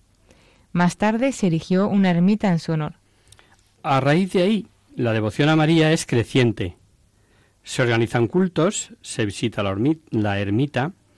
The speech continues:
Speaker 2: se organizan peregrinaciones, que aquí tam-, toman el nombre de romerías, en alusión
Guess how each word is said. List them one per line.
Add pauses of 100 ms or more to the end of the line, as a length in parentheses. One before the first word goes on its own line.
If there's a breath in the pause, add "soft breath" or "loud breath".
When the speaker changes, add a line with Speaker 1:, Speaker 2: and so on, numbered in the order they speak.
(560 soft breath)
Speaker 2:
se
organizan
peregrinaciones, (260)
que
aquí
tam-, (140)
toman
el
nombre
de
romerías,
en
alusión